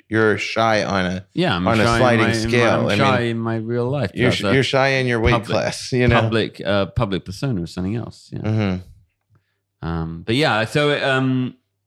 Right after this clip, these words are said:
Speaker 2: uh, what were we saying? Yeah, I, I'm not looking to try and persuade anyone, but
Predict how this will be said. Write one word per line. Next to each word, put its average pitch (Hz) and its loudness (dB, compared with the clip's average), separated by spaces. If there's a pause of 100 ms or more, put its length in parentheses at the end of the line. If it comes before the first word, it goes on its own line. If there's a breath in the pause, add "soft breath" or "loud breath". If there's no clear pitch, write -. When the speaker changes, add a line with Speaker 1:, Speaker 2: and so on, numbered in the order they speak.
(480)
Speaker 2:
uh, 80 -2
what 78 -8
were 92 -6
we 107 -6
saying? 117 -6
Yeah, 101 -4 (220)
I, 120 -4
I'm 147 -2
not 139 0
looking 131 0
to 95 -8
try 95 -2
and 87 -4 (600 soft breath)
persuade 95 2
anyone, 80 -2
but 76 -4